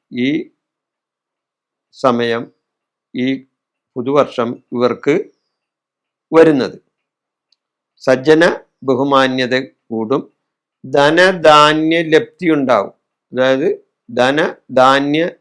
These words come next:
ലബ്ധി ഉണ്ടാകാം. വ്യവഹാരങ്ങളിൽ വിജയമുണ്ടാവും.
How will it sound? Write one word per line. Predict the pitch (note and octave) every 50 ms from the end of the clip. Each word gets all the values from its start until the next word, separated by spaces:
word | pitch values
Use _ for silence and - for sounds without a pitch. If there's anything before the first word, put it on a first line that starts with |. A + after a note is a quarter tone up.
| _ _ B2+
ലബ്ധി | A#2+ C3 B2+ B2+ - _ - D3 D3 D#3+ - - - _ _ _ _ _ _ _ _ _ _ -
ഉണ്ടാകാം. | A#2 A#2+ A#2+ A#2 A#2+ A#2+ A#2+ A#2+ B2 B2 C#3+ G#3+ - _ _ _ _ _ _ _ _ _ _ _ _ _ _ _ _ _ _ _ -
വ്യവഹാരങ്ങളിൽ | C3 C3 D3+ D#3 D3+ D#3+ F3 F3+ E3+ E3+ F3+ F3+ F#3 F#3+ F#3 F#3 F3+ F#3 F#3 F#3 F#3 F#3 F#3+ F#3 F3+ F#3 F#3 G3 G#3 F#3+
വിജയമുണ്ടാവും. | F3+ E3+ D#3+ C3+ D#3+ E3 E3 F3 F#3 F3+ F3 D3 B2+ A#2 A2+ G#2+ G2+ -